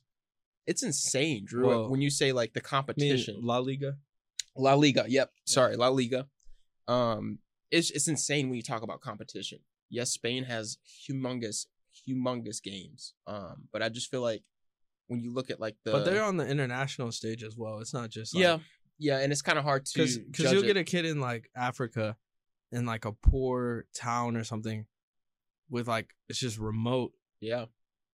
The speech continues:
Speaker 2: And then they'll have, like, a Messi jersey
Speaker 1: Yeah.
Speaker 2: or something like that.
Speaker 1: Right.
Speaker 2: You know?
Speaker 1: Right.
Speaker 2: Just crazy. Not
Speaker 1: Since
Speaker 2: to,
Speaker 1: it's over
Speaker 2: not to,
Speaker 1: different.
Speaker 2: not to mention,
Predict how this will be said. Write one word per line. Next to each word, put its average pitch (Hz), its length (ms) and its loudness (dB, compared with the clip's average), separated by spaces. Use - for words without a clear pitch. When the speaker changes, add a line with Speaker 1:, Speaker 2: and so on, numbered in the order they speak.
Speaker 2:
And 127 200 0
then 120 200 0
they'll 120 160 2
have, 120 240 0
like, 113 120 -4
a 107 80 -2
Messi 110 400 -2
jersey 104 380 -10
Speaker 1:
Yeah. 117 120 -2
Speaker 2:
or 113 40 0
something 113 260 -4
like 76 160 -8
that. 78 220 -8
Speaker 1:
Right. 117 260 2
Speaker 2:
You 131 80 2
know? 139 280 2
Speaker 1:
Right. 123 240 2
Speaker 2:
Just 123 220 -6
crazy. 117 360 -10
Not 135 160 4
Speaker 1:
Since 139 120 4
Speaker 2:
to, 151 80 8
Speaker 1:
it's - 260 0
over 139 220 6
Speaker 2:
not 151 100 8
to, - 80 6
Speaker 1:
different. - 280 0
Speaker 2:
not 147 260 2
to 185 100 6
mention, 143 600 4